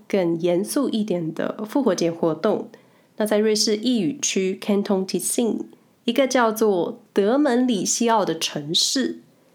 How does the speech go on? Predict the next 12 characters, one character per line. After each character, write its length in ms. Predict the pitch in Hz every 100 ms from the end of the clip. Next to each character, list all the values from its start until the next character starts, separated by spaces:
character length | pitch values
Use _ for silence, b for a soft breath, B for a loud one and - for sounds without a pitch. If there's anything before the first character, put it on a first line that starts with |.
| b b
每 100 | 214
年 140 | 196 220
复 200 | 247 359
活 160 | 254
节 200 | 214 185
前 300 | 180 - 170
的 100 | 170
周 380 | 170 - 220 226
四 240 | 240 - 214
跟 240 | 190 185
周 180 | 202 190
五， 380 | 190 226 -